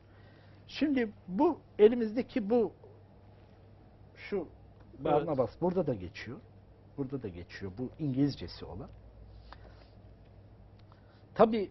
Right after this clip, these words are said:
Speaker 1: e, vahiy İncil'inde, vahiy İncil'inde nasıl, e, geçiyordu? E, bugüne kadar herhangi bir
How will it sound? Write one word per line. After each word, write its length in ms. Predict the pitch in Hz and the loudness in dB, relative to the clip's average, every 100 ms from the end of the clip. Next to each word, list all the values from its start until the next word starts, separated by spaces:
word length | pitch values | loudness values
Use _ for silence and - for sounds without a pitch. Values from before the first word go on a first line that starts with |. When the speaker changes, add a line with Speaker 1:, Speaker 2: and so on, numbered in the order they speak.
| - | -4
Speaker 1:
e, 360 | 160 151 139 123 - - - - - - 120 | -2 0 0 -4 -10 -20 -20 -20 -20 -16 0
vahiy 460 | 127 156 240 240 | 6 6 6 4
İncil'inde, 640 | 190 156 165 156 127 104 90 - - - - - - - - | 2 0 0 2 0 -2 -6 -14 -20 -20 -20 -20 -20 -20 -8
vahiy 220 | 135 135 196 | -6 -4 -6
İncil'inde 600 | 170 151 139 127 117 123 | -4 -4 -2 -2 -4 -2
nasıl, 280 | 185 - 117 | -2 -2 -10
e, 20 | - - - - - - - - 113 104 101 101 95 | -12 -20 -20 -20 -20 -20 -18 -14 -12 -12 -12 -14 -10
geçiyordu? 580 | 117 - 120 123 254 - - - - - - - - - - - | -10 -10 -12 -10 -12 -12 -20 -20 -20 -20 -20 -20 -20 -20 -20 -12
E, 40 | 123 120 135 147 156 | -10 -10 -14 -18 -12
bugüne 260 | 175 131 | -6 -6
kadar 320 | 113 120 160 196 | -6 -8 -8 -4
herhangi 400 | 302 120 110 | -4 -4 -6
bir 100 | 156 | -8